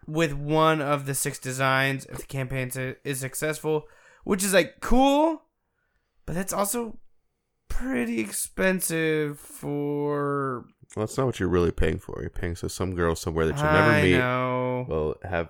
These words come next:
Speaker 2: her dream come true of her own custom skateboard.
Speaker 1: So the really interesting one here for me is six hundred fifty-one dollars, custom-made skateboard deck.
Speaker 2: Mm-hmm.
Speaker 1: Uh,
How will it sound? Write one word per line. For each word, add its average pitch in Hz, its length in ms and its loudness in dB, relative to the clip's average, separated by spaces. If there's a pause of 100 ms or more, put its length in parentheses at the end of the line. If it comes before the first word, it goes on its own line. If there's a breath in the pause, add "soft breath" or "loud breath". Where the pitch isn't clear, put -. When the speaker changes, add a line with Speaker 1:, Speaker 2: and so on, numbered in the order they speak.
Speaker 2:
her 95 120 -6
dream 85 240 -4
come 90 160 -4
true 85 220 -2
of 80 60 -2
her - 180 -4
own 85 120 -4
custom - 360 -10
skateboard. - 420 -10 (260)
Speaker 1:
So 165 180 0
the 160 120 2
really 190 320 6 (100)
interesting 143 480 0
one 123 140 -2
here 120 160 -2
for 123 100 -6
me 123 140 -2
is 120 120 -2
six - 200 -4
hundred 147 140 2
fifty-one 135 600 -2
dollars, 120 560 -2 (300)
custom-made 170 580 4
skateboard 123 500 0
deck. 117 380 -4 (240 soft breath)
Speaker 2:
Mm-hmm. 90 140 -4
Speaker 1:
Uh, 131 580 4